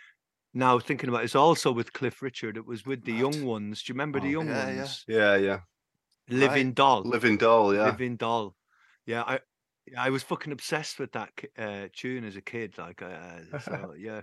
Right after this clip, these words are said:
Speaker 1: Cliff, man. Cliff has got a lot to answer
Speaker 2: <laughs> It
Speaker 1: for.
Speaker 2: does.
Speaker 1: Um, yeah. So, and, and tell me then, uh,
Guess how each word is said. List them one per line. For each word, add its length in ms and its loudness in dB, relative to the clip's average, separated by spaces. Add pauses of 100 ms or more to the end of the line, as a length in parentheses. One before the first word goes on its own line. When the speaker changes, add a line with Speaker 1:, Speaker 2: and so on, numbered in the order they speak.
Speaker 1:
Cliff, 400 -2
man. 360 -10
Cliff 240 -8
has 140 -4
got 200 2
a 40 0
lot 220 6
to 140 2
answer 300 2
Speaker 2:
<laughs> 40 0
It 60 -6
Speaker 1:
for. 200 2
Speaker 2:
does. 400 -8 (360)
Speaker 1:
Um, 520 4 (1000)
yeah. 440 4 (440)
So, 420 8 (100)
and, 300 4
and 120 2
tell 160 4
me 140 8
then, 280 6
uh, 320 4